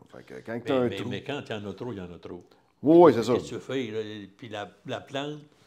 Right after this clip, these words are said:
Speaker 2: plus que quarante-huit heures, oublie ça. C'est dans, c'était, t'es dans la marde.
Speaker 1: Moi, j'ai du blé d'Inde qui est m-, qui, qui est mort cet été. J'avais jamais vu ça.
Speaker 2: Inondé.
Speaker 1: Ben, ma terre en bas de la cent trente-deux. On a une rivière, nous autres, de boucher.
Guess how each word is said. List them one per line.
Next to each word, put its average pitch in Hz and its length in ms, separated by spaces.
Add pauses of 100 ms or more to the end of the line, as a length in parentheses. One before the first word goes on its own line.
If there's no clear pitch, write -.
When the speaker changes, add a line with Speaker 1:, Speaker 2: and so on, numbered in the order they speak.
(220)
Speaker 2:
plus - 180
que 139 60
quarante-huit 98 560
heures, 98 280 (720)
oublie 101 280
ça. 101 120 (440)
C'est 113 100
dans, 98 100 (200)
c'était, - 220
t'es 117 180
dans 101 140
la 90 60
marde. 95 180 (100)
Speaker 1:
Moi, 120 120
j'ai 117 180
du 101 580
blé 120 240
d'Inde 147 340
qui 104 120
est 98 40
m-, 101 220 (120)
qui, 92 240
qui 95 160
est 90 80
mort 104 360
cet - 120 (140)
été. 82 100 (180)
J'avais 110 280
jamais 120 240
vu 92 100
ça. - 180 (880)
Speaker 2:
Inondé. 127 480 (380)
Speaker 1:
Ben, 110 220
ma 110 140
terre 131 280
en 113 120
bas 110 120
de 110 60
la 107 60
cent 107 140
trente-deux. 101 380 (1300)
On 110 140
a - 40
une 117 100
rivière, 131 360
nous 127 140
autres, 127 120
de 117 80
boucher. 117 480